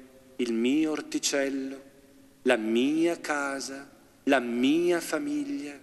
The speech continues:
E quante volte quest'anno mi è capitato di dirvelo,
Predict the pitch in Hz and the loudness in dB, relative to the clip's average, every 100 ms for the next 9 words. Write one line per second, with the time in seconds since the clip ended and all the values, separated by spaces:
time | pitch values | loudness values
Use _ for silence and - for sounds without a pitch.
0 | - - - _ _ _ _ _ _ _ | -20 -20 -20 _ _ _ _ _ _ _
1 | _ - 143 151 139 143 139 139 123 120 | _ -6 0 0 2 2 2 0 0 0
2 | - 123 127 120 120 127 135 - 135 127 | 2 0 2 -2 -4 -2 -2 0 -2 0
3 | 139 139 127 120 147 156 127 123 113 | -2 0 -2 0 2 2 2 0 0